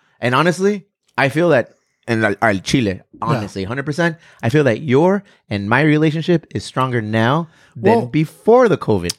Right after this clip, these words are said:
Speaker 2: well, there was a period
Speaker 1: Hmm?
Speaker 2: where it got weird between us.
Speaker 1: Ooh, tell me more.
Speaker 2: Fucking weird. We may have crossed streams. No, it's joking. <laughs> Totally normal. <laughs> Um, are we pulling back the fucking curtain?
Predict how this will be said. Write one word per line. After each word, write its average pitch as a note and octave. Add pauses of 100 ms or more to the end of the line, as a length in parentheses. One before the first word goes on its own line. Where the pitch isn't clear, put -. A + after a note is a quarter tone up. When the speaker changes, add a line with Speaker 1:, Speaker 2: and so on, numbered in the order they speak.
(120)
Speaker 2:
well, C#3 (760)
there D3+
was A3+
a A3
period D3
Speaker 1:
Hmm? C#3+ (260)
Speaker 2:
where C3
it B2+
got C3+
weird A#2+
between A2+
us. A#2
Speaker 1:
Ooh, B2+
tell -
me A2+
more. G#2 (280)
Speaker 2:
Fucking -
weird. C3 (840)
We D3
may D#3
have D#3
crossed D#3
streams. B2 (340)
No, C3+
it's B2
joking. D3+
<laughs> -
Totally F3+
normal. B2+ (240)
<laughs> F#3 (760)
Um, D3 (1120)
are A#2+
we C3+
pulling E3+
back E3
the D3
fucking E3+
curtain? F#3